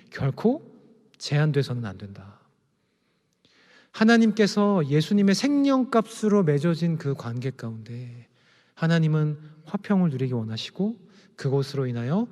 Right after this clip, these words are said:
우리에게 성령의 열매를 보게 하시는 은혜가 있다라고 하는 것이죠. 사랑하는 성도 여러분, 이 시간에 여러분들의 관계를 한번 돌아보시면서 그 복음이 여러분들의 관계를 더욱더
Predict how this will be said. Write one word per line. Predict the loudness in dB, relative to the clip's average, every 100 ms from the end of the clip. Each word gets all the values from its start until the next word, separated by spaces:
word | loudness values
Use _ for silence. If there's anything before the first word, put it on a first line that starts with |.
| -12 -20 -12
우리에게 | -6 -6 -6
성령의 | -2 0 2 4 4 4
열매를 | 4 2 2 4 2 0 -12 -20 -8
보게 | 0 4 4
하시는 | 4 2 2 2
은혜가 | 2 2 2 2 0 -2 -8 -20 _ -14
있다라고 | -14 -2 0 2 0 -2 -4 -4
하는 | -2 -4
것이죠. | -6 -12 -16 -20 _ _ _ _ _ _
사랑하는 | -10 -2 0 2
성도 | 2 4 2
여러분, | 0 -6 -10 -12 -16 -20 _ _ _ _ _ _ _ _ _
이 | -6
시간에 | 0 2
여러분들의 | 4 2 2 0 0
관계를 | -2 -2 0 0 0
한번 | 0 0
돌아보시면서 | -2 -2 -4 -6 -12 -12 -14 -12 -14 -14 -20 _ _ _ _ _ -8
그 | -6
복음이 | -2 -2 0 0 0 -2
여러분들의 | -2 -2 -4 -6 -8 -8
관계를 | -10 -8 -6 -4 -4 -6 -20 _ _ -18
더욱더 | -14 -14 _ -8 -8